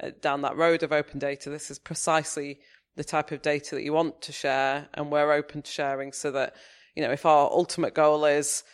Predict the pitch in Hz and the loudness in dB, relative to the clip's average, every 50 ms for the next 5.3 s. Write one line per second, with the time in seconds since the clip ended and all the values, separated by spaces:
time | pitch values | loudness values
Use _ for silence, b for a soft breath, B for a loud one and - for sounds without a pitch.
0 | b b b b b b b - - 180 180 - - 165 156 151 147 147 - - | b b b b b b b 2 4 4 4 2 -2 -4 -4 -2 -2 -2 -4 -4
1 | - - 180 156 139 - - 160 147 139 - - - 147 143 143 143 139 - - | -2 -2 0 0 -2 -4 -4 -4 -4 -4 -6 -6 -2 0 2 2 2 2 0 -2
2 | - _ _ _ _ _ _ _ _ _ _ _ _ _ _ _ _ _ _ - | -8 _ _ _ _ _ _ _ _ _ _ _ _ _ _ _ _ _ _ -20
3 | 147 - - 185 - - - - 147 147 143 139 143 143 151 160 175 175 170 - | -10 0 0 0 0 0 0 2 2 2 4 4 2 2 6 8 8 8 8 6
4 | - 147 139 139 143 143 143 139 139 135 - - - 143 139 135 135 135 143 135 | -2 -6 -6 -4 -4 -4 -6 -6 -8 -8 -10 -8 -8 -8 -8 -6 -6 -6 -6 -6
5 | - 143 143 131 - - | -6 -8 -6 -6 -8 -12